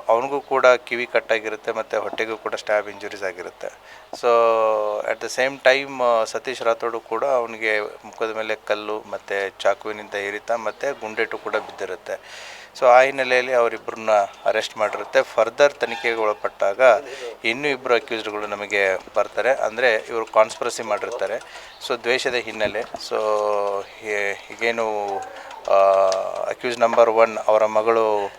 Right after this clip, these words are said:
ಒಂದು ವರ್ಷದ ಹಿಂದೆ ತೀರ್ಕೊಂಡಿರ್ತಾರೆ. ಅದಕ್ಕೆ ಕಾರಣ ಈ ಸತೀಶ್ ರಾಥೋಡ್ ಅನ್ನೋದು ಅವರ ತಂದೆಗೆ ಒಂದು ಸಿಟ್ಟಿರುತ್ತೆ. ಅದೇ ರೀತಿ ಕೂಡ ಸತೀಶ್ ರಾಥೋಡು ಆ, ಆ, ಆ ಹುಡುಗಿಯ ಸಾವಿಗೆ ಇವನೇ ಕಾರಣ, ತ-, ತಂದೆನೇ ಕಾರಣ ಅನ್ನೋ ಒಂದು ಅವನ ಮೈಂಡ್‌ಸೆಟ್ಟಲ್ಲಿ ಇರುತ್ತೆ.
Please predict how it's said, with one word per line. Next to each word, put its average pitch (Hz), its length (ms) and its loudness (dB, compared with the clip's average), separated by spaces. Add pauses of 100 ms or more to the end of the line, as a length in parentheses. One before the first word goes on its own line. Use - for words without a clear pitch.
(100)
ಒಂದು 110 220 0
ವರ್ಷದ 107 280 -2
ಹಿಂದೆ 107 300 2
ತೀರ್ಕೊಂಡಿರ್ತಾರೆ. 110 720 -2
ಅದಕ್ಕೆ 107 300 0
ಕಾರಣ 110 320 4
ಈ 110 100 -2
ಸತೀಶ್ 110 400 -6
ರಾಥೋಡ್ 113 380 6
ಅನ್ನೋದು 110 320 0
ಅವರ 107 180 0
ತಂದೆಗೆ 104 360 -6
ಒಂದು 98 220 -4
ಸಿಟ್ಟಿರುತ್ತೆ. 104 680 -8 (600)
ಅದೇ 117 240 6
ರೀತಿ 139 240 -2
ಕೂಡ 135 200 2
ಸತೀಶ್ 123 420 -2
ರಾಥೋಡು 117 500 2
ಆ, 113 300 8
ಆ, - 280 -4 (380)
ಆ - 20 6
ಹುಡುಗಿಯ 113 440 0
ಸಾವಿಗೆ 113 680 4 (120)
ಇವನೇ 120 260 2
ಕಾರಣ, 107 380 8
ತ-, 104 460 0
ತಂದೆನೇ 110 360 -2
ಕಾರಣ 104 380 4
ಅನ್ನೋ 101 180 -2
ಒಂದು 104 280 -4
ಅವನ 107 240 0
ಮೈಂಡ್‌ಸೆಟ್ಟಲ್ಲಿ 101 600 -2
ಇರುತ್ತೆ. 92 300 -6